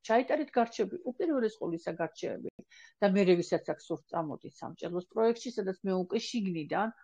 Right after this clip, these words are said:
უკვე ველში მუშაობით და ველში მუშაობის, ა, ერთობლივი მუშაობით მე თქვენ გასწავლით, მ, იმ ყველაფერს, რასაც კი მე ვხედავ, ა,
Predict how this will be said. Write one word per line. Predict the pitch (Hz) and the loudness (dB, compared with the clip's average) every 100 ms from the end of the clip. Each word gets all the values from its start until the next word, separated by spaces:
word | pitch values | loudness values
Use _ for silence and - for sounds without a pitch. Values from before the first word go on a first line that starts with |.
| _ - | _ -8
უკვე | 208 180 | 0 2
ველში | 165 214 247 - - 180 - - _ 185 | 6 4 4 -2 -2 -4 -4 -20 _ 0
მუშაობით | 196 - 226 180 165 151 151 220 269 - _ - - | 2 4 6 8 6 4 2 2 0 -6 _ -18 0
და | 180 165 160 | 2 2 0
ველში | 165 208 220 190 - 175 | 4 6 6 4 -6 -4
მუშაობის, | 165 165 - 185 165 156 160 151 - 165 151 - - - - | -2 -2 4 6 6 4 0 0 -2 -2 -2 -4 -18 -18 -2
ა, | 190 185 - | 2 2 6
ერთობლივი | 226 226 226 170 185 160 156 | 6 8 6 8 6 6 2
მუშაობით | 160 - 190 196 269 - | -4 0 2 2 -4 -4
მე | 170 | -4
თქვენ | 175 - 185 | -4 -6 -6
გასწავლით, | 156 143 - 160 160 196 214 _ - - _ - | -6 -8 -6 -4 0 -2 -2 _ -20 -20 _ -10
მ, | 170 170 - | -8 -8 4
იმ | 320 | 4
ყველაფერს, | 311 196 170 165 - | 6 6 6 2 -2
რასაც | 165 - 233 | -2 -2 -4
კი | _ 190 | _ -4
მე | 190 147 | -2 -6
ვხედავ, | 170 - 143 143 170 180 - _ | -6 -10 -10 -6 -4 -6 -10 _
ა, | 151 | -6